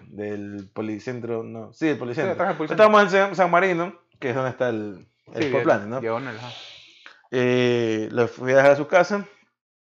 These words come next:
Speaker 1: Él vivía en un condominio. Y en este condominio, eh, había como una especie de patio, como quien dice, ¿no? Central, ¿no?
Speaker 2: Sí, sí.
Speaker 1: Sí te acuerdas, ¿no?
Speaker 2: Claro, era como una,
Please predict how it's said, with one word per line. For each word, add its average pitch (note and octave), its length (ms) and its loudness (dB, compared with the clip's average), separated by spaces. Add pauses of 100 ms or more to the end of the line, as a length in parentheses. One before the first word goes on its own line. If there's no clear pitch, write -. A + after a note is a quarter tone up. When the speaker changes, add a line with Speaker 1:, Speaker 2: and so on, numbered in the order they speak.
Speaker 1:
Él C3 140 -4
vivía C3 280 -2
en B2 60 -4
un B2 100 -6
condominio. C#3+ 560 -6 (1200)
Y A#2+ 760 -2
en A#2+ 100 -6
este C3 220 -4
condominio, D3 880 -4
eh, G#2+ 840 -6 (560)
había A#2 340 -2
como A#2+ 180 -8
una B2 100 -10
especie A#2+ 400 -8
de G2+ 380 -8 (340)
patio, A#2 360 -2
como G2 240 -18
quien G2+ 160 -16
dice, F#2+ 180 -18
¿no? G2+ 120 -18
Central, F#2+ 560 -12
¿no? - 160 -20 (220)
Speaker 2:
Sí, A#2 300 -6
sí. A2 40 -16 (420)
Speaker 1:
Sí D#3+ 120 -10
te C3+ 60 0
acuerdas, G2 320 -2
¿no? G2+ 100 -10
Speaker 2:
Claro, E3+ 160 -2
era D3 100 -2
como D3+ 180 -8
una, C3 300 -6